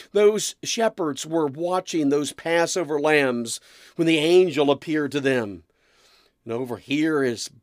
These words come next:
born Mary's lamb. The angel says, "There is a Savior born."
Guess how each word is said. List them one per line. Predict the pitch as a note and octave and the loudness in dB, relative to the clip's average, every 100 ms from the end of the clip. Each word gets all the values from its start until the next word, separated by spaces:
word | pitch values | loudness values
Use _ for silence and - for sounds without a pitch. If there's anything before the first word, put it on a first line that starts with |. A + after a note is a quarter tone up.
| - | -2
born | E3+ F3 D#3+ C#3+ | 2 4 4 4
Mary's | E3 D#3+ D3+ B2+ - - | 4 4 2 -2 -6 -6
lamb. | D3+ B2 C#3+ A2+ F#2 F2+ _ _ _ _ _ _ _ | -6 -2 -2 -2 -6 -16 _ _ _ _ _ _ _
The | D3+ | 2
angel | D#3+ E3+ D#3 | 4 4 0
says, | C#3+ G#3 F3 C3 | 0 4 4 4
"There | D3+ D3+ | 4 4
is | C#3 | 2
a | D3 | -2
Savior | - - G3+ G3 F#3 F3 C#3 C#3+ D3 D#3+ | -4 0 4 6 6 4 2 2 2 0
born." | D3 D3+ E3 F3+ G#3+ C#4 D#4 C4+ | 0 2 4 6 4 4 2 0